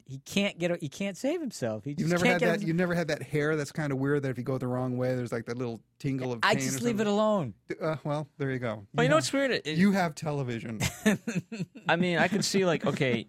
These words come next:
Speaker 3: him really saying, "Okay, I like, I love cold water," right?
Speaker 1: Right.
Speaker 3: Or, um,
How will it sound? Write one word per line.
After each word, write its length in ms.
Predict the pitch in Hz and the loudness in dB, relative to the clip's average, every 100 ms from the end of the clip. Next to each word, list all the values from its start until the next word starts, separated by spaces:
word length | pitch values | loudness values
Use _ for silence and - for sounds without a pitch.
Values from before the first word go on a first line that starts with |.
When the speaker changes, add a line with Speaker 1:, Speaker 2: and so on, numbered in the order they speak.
| - - | -6 -2
Speaker 3:
him 280 | 147 143 135 | 0 2 2
really 220 | 135 127 | 2 0
saying, 320 | - 123 113 - 120 | 0 -2 -4 -8 -8
"Okay, 200 | - 107 | -2 -2
I 60 | |
like, 520 | 104 110 110 104 - _ 123 | 0 0 0 -2 -10 _ -2
I 80 | 117 | 0
love 360 | 113 120 107 | 2 0 0
cold 300 | - 117 107 | -4 -4 -2
water," 340 | 113 - - _ _ - | -4 -6 -8 _ _ 0
right? 240 | 120 120 - | 2 2 2
Speaker 1:
Right. 280 | 113 113 - _ - | 2 2 -4 _ 4
Speaker 3:
Or, 480 | 156 160 143 139 - | 6 6 4 2 2
um, 560 | 127 117 113 110 113 | 2 4 2 0 -4